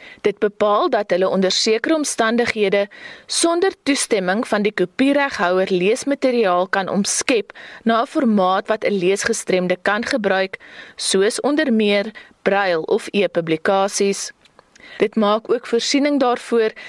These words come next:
dat die omskepte formaat in- en uitgevoer kan word sonder die toestemming van die kopiereghouer. Die wysigingswetsontwerp is deur die parlement aanvaar en na president Cyril Ramaphosa gestuur vir hom om te onderteken.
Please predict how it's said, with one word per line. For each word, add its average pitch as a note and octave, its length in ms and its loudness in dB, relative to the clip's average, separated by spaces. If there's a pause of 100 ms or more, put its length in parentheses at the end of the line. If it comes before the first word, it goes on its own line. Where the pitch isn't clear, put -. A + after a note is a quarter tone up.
(120)
dat A#3+ 140 2
die A#3 120 2
omskepte D4 580 -2
formaat G3+ 680 0 (160)
in- A3 440 -2
en G3+ 220 0
uitgevoer B3+ 640 0
kan A3+ 220 -2
word G#3+ 320 0 (320)
sonder C4 600 0
die A#3 180 -2
toestemming D#3 640 -2
van F#3+ 160 -2
die F#3+ 100 -2
kopiereghouer. F3 1000 0 (540)
Die C#4+ 140 2
wysigingswetsontwerp A3+ 1500 -2
is - 140 -2
deur G3 260 0
die G#3+ 100 -4
parlement F#3 640 0
aanvaar G#3 520 0 (460)
en G#3 200 2
na D#4 140 2
president B3+ 560 0
Cyril D4+ 360 0
Ramaphosa B3 680 0
gestuur F3 520 -2
vir A#3+ 200 -2
hom F3+ 220 0
om F#3 160 0
te - 120 0
onderteken. F#3 880 -2